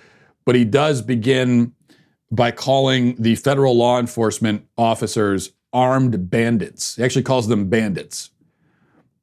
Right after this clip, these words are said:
And then another point, he calls them militia. And then he transitions into Trump wanting a race war and Trump being the grand wizard of the K K K. Yeah, it's Trump who wants a race war, right? It's Do-, it's Donald Trump is the one trying to start a race war. It's not the people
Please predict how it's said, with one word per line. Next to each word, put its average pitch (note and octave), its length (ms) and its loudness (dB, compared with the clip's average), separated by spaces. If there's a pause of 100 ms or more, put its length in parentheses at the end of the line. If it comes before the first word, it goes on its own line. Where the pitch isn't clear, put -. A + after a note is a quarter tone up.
(100)
And A#2 100 2
then B2 100 2
another C3 200 2
point, C3+ 160 2
he A#2 60 0
calls A#2+ 220 0
them A2 180 0
militia. A#2+ 500 2 (1120)
And B2 80 2
then B2 140 2
he G#2+ 40 -4
transitions A#2+ 640 0
into A2+ 240 2
Trump A2 320 -2
wanting G#2+ 260 0
a F#2+ 60 -2
race G2+ 320 -2
war F#2 340 2
and D#2+ 200 -4
Trump G#2+ 260 -2
being F#2+ 180 -2
the F#2+ 80 -2
grand G2 340 -4
wizard F2+ 280 -4
of E2+ 80 -4
the F2 80 -6
K F#2 180 -4
K F#2 140 -4
K. F#2 140 -6 (260)
Yeah, D#3+ 140 4
it's - 160 -6
Trump G#3+ 420 -2
who D#3+ 80 4
wants B2+ 260 0
a A#2+ 60 0
race G#2+ 280 -2
war, F2+ 160 -2
right? A2+ 300 0
It's A#2 160 -4
Do-, E3 180 0
it's C#3 160 -4
Donald F#3 360 -2
Trump E3+ 240 0
is C3 60 0
the C3+ 60 2
one C#3 100 2
trying B2+ 140 0
to B2 40 -2
start A#2+ 220 -2
a A#2 40 0
race A2+ 240 0
war. D#2+ 220 -8 (640)
It's C#3 160 2
not G#3 200 0
the B3 80 0
people D3 680 2